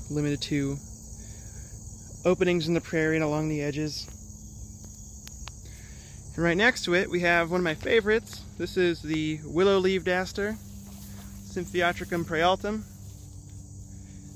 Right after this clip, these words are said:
Forms these nice big, uh, mats of these light lavender colored flowers. They grow in clusters like this.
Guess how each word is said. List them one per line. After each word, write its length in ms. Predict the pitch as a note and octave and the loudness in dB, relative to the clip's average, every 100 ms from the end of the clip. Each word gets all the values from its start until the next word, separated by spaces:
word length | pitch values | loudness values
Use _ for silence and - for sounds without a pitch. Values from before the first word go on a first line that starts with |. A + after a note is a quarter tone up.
| - | -10
Forms 200 | - E3 | -6 -4
these 160 | D#3 D#3 | -4 -2
nice 340 | F3 F3+ F3 - | 2 2 2 -2
big, 460 | F3+ F3+ E3+ D#3+ - - - - - - - - - - - - | 0 0 0 -4 -8 -10 -12 -12 -10 -10 -10 -10 -10 -8 -6 -6
uh, 360 | C#3 C3+ C#3+ | -4 -4 -4
mats 520 | C#3+ D#3+ E3 E3+ - - | -2 2 2 0 -4 -4
of 300 | D3 D3+ C#3+ | -2 0 0
these 320 | C#3+ - - - - - - - | -2 -2 -4 -4 -6 -6 -6 -4
light 300 | D3 D#3+ - | 0 0 0
lavender 580 | - D3 D#3 D#3+ D#3 E3 | -2 -2 0 0 0 0
colored 360 | F3 E3 D#3+ | 0 2 2
flowers. 640 | - D3+ D#3+ D#3+ D#3+ - - - - - - - - - - - - - - - - - - - - - - - - - | 0 0 2 0 -2 -6 -8 -10 -10 -10 -8 -8 -8 -10 -8 -8 -6 -6 -6 -6 -6 -6 -8 -8 -8 -8 -8 -6 -6 -6
They 80 | - | -2
grow 200 | D3+ D#3 | 2 2
in 100 | C#3+ | 2
clusters 500 | - E3+ E3 E3+ D#3 | 0 0 2 0 0
like 180 | D#3 - | 0 0
this. 380 | D#3 D#3 - | 0 0 0